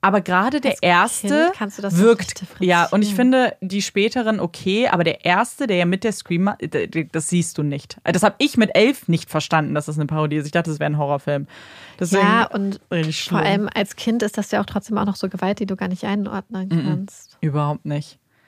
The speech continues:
Speaker 1: Und vor allem so sehr sch-, also das ist ja schon sehr grafisch.
Speaker 2: Ja.
Speaker 1: So ständig das
Speaker 2: Explizite
Speaker 1: Blut.
Speaker 2: Gewaltdarstellung.
Speaker 1: Ja.
Speaker 2: Ja, sehr gruselig.
Speaker 1: Ja, wir sind ganz schlimme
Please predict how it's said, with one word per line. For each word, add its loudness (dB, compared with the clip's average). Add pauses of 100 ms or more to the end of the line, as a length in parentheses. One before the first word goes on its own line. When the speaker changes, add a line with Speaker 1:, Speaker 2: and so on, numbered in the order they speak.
(280)
Speaker 1:
Und 0
vor 6
allem 6
so 2
sehr 2
sch-, -2
also 0
das -8
ist -6
ja 2
schon -6
sehr -4
grafisch. -2
Speaker 2:
Ja. 0
Speaker 1:
So -6 (280)
ständig -4 (200)
das -12
Speaker 2:
Explizite -6
Speaker 1:
Blut. 0
Speaker 2:
Gewaltdarstellung. 0
Speaker 1:
Ja. 0 (200)
Speaker 2:
Ja, -2
sehr -2
gruselig. -6 (280)
Speaker 1:
Ja, -4
wir -2
sind -6
ganz -6
schlimme -2